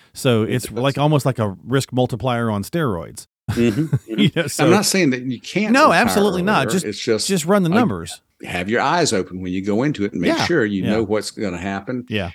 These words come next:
Speaker 2: and, and that you're not making it on, on a shoestring, you know, you're
Speaker 1: Yeah.
Speaker 2: just that it's not just barely eking by and we'll figure this out.
Speaker 1: Right.
Speaker 2: You know, make sure it makes sense and include inflation in your calculations.
Speaker 1: Yeah, and, and I think that my point there to begin with was, was,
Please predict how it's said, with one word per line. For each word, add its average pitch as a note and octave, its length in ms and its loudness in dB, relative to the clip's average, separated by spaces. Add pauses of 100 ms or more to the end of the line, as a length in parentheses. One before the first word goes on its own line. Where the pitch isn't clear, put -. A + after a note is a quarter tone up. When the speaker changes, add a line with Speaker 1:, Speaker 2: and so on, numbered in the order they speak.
Speaker 2:
and, G#2 280 -4
and G2+ 240 -2
that F#2 160 -8
you're F#2 100 -4
not G#2+ 320 -4
making G#2 400 -4
it F#2 160 -6 (120)
on, F2+ 260 -10
on F2+ 220 -10
a E2+ 80 -10
shoestring, C#2 720 -8 (120)
you F#2 120 -8
know, D#2+ 100 -8
you're G2 140 -2
Speaker 1:
Yeah. F2+ 180 -2
Speaker 2:
just F#2 280 -10
that F2 160 -6
it's E2 320 -8
not G2+ 160 -2
just F2+ 300 -10
barely G2 340 0
eking F#2 280 -6
by F2+ 200 -6
and F2+ 120 -8
we'll F2+ 80 -6
figure F2+ 320 -4
this E2 180 -8
out. F#2 280 -6 (360)
Speaker 1:
Right. E2+ 320 -2
Speaker 2:
You F#2+ 120 -2
know, F#2+ 60 -8 (360)
make A2+ 160 -6
sure A2 180 0
it G#2+ 80 2
makes F#2 240 -4
sense F#2 400 -4 (140)
and F2 160 -6
include A#2+ 600 0
inflation A2 600 -2
in F2 80 -6
your E2+ 120 -8
calculations. D#2+ 960 -14
Speaker 1:
Yeah, E3+ 220 2
and, F3 80 2
and F3 220 0
I F3+ 60 2
think A3 180 -2
that F#3 100 -2
my E3 140 2
point C3 260 -2
there C#3 240 0
to A#2+ 140 -10
begin C3 280 0
with B2 220 0
was, A2+ 140 0
was, A#2 120 -6